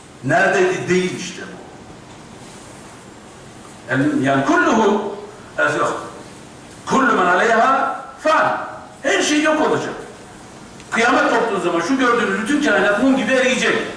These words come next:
E, o zaman Allah nerede oturacak? Evi barkı nerede? İşte bu adamı gavur eder.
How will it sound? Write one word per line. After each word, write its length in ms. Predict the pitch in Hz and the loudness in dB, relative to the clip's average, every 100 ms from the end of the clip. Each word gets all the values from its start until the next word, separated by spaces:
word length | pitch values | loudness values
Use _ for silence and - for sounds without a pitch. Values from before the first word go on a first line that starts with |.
| - - - | -12 -16 -8
E, 80 | - | -2
o 120 | 202 | 0
zaman 160 | - 262 | 2 4
Allah 320 | - - 240 | 4 4 4
nerede 240 | - - 226 | 4 2 2
oturacak? 500 | 180 156 135 - - - - - - - - - - - - - 170 | 0 -2 -2 -2 -2 -8 -12 -16 -18 -18 -18 -18 -18 -18 -18 -6 0
Evi 240 | 220 254 | 2 4
barkı 320 | 247 254 269 | 4 4 4
nerede? 600 | 254 - - 170 - - - | 4 2 2 0 -2 -8 -14
İşte 220 | 131 131 | -12 -6
bu 80 | 165 | -4
adamı 220 | 190 180 | -2 -4
gavur 260 | 143 151 151 | -2 0 0
eder. 220 | - | -2